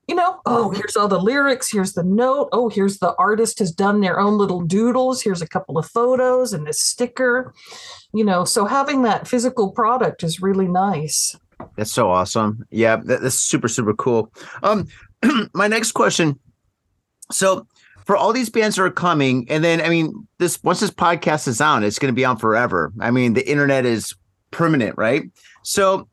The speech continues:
Speaker 2: in the future, you're gonna do this next year, the following year, and the next, for the next ten years, you know, you're gonna get bigger and bigger and bigger. So for all you future bands out there, this is for you. So what are some things that musicians should know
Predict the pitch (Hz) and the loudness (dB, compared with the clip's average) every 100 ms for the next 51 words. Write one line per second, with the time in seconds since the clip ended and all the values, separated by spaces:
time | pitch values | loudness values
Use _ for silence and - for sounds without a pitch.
0 | _ - 202 196 - 240 240 170 156 139 | _ -2 2 0 0 -2 0 0 2 0
1 | 143 165 147 147 143 131 139 139 - 165 | 0 2 2 0 -2 0 -2 -2 -2 0
2 | 135 131 117 117 127 131 131 127 131 123 | 2 2 -2 0 0 0 0 0 0 0
3 | 127 131 - 156 147 156 147 - 175 202 | -2 -4 -4 -4 0 -2 -2 -2 0 2
4 | 131 78 - 117 117 123 123 104 147 143 | 0 0 0 0 0 0 0 0 0 0
5 | 135 139 131 120 120 170 143 127 - - | 0 0 0 -2 -2 0 0 -2 -8 -20
6 | _ - 202 185 180 196 208 196 - 220 | _ -2 0 0 0 0 0 -4 -4 -4
7 | 208 127 165 185 202 175 131 117 113 131 | -2 0 2 2 2 2 2 2 2 0
8 | 127 123 139 143 131 76 - _ _ _ | -4 -4 0 4 2 0 -6 _ _ _
9 | _ _ - - 220 208 - _ _ _ | _ _ -8 0 0 0 -6 _ _ _
10 | - 202 277 247 262 233 226 214 208 202 | -2 0 0 0 0 0 2 2 2 0
11 | 175 175 135 175 202 - 143 131 - - | 0 -2 0 0 0 0 0 0 -4 -8
12 | - 160 147 160 170 139 123 | -4 -2 0 2 2 2 0